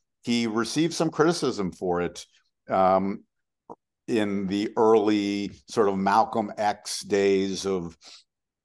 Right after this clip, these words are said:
um, sort of racial equality,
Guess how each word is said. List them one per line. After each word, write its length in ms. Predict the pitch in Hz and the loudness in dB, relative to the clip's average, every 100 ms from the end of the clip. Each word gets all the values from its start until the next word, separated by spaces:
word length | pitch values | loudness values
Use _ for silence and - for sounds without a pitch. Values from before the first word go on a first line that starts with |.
| _ _ _ - | _ _ _ -2
um, 580 | 101 95 90 92 80 - _ _ | 2 4 2 -2 -8 -12 _ _
sort 240 | - 113 104 | -2 0 0
of 140 | 87 | 2
racial 300 | 92 104 95 | 0 0 -4
equality, 840 | 95 - 101 95 95 98 98 - | -10 -2 2 2 0 -4 -4 -10